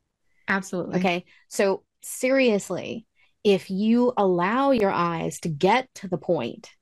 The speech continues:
Speaker 2: where you're now feeling like, "Okay, there's been a massive change and now I have to go to the doctor," the problem is the damage might already be done.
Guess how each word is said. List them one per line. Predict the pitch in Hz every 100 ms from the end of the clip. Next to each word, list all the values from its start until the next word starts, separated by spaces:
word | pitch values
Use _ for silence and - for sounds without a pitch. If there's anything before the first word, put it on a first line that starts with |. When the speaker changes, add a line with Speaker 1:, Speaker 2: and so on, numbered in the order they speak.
| _ _ _ _ _ _
Speaker 2:
where | 160 185 180 175
you're | 185 175 170
now | 170 175 175 170
feeling | 160 - 175 175 165
like, | 160 156 -
"Okay, | 165 175 165
there's | 160 165
been | 165 170
a | 160
massive | 160 165 170 165 160
change | - 175 170 165 160
and | 160
now | 160 160
I | 165
have | 165 156
to | 175
go | 160
to |
the | 160
doctor," | 165 240 233 180 - - -
the | 220
problem | - 285 302 269
is | 269 254
the |
damage | 180 214 277 254 220
might | 208
already | 196 180 165 160
be | 160
done. | 165 202 208 143